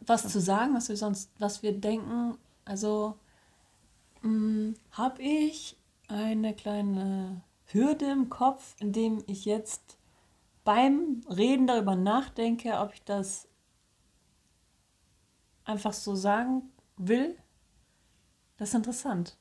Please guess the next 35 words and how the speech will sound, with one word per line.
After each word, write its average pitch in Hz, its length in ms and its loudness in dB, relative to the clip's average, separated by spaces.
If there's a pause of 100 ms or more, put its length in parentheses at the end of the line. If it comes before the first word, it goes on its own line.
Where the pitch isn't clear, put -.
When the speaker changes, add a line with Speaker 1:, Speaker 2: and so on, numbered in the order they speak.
Speaker 1:
Diese 202 320 0
Reflexion 214 480 -4
gleichzeitig 214 580 -2
dabei. 196 460 -4 (1500)
Das 208 160 -4
ist 214 100 -4
nicht 247 220 0
so, 220 280 2 (240)
weil 214 120 4
ich 214 100 -2
will 214 100 6
ja 214 80 6
nicht 202 220 2
irgendwie 196 340 0
über 208 220 0
jemanden 185 420 2
reden, 185 680 -2 (460)
der 185 100 -4
das 185 140 -2
vielleicht 180 280 -6
nicht, - 360 -10 (240)
das, 180 260 -10
also 175 160 -6
das 170 120 -10
ist - 80 -10
ja, 170 200 -2 (140)
hm, 175 180 -2 (360)
immer 196 120 0
so 185 80 2
die 202 80 4
Sache, 220 280 6
wenn 180 100 2
man 196 160 0
wirklich 208 260 -2
da 185 200 0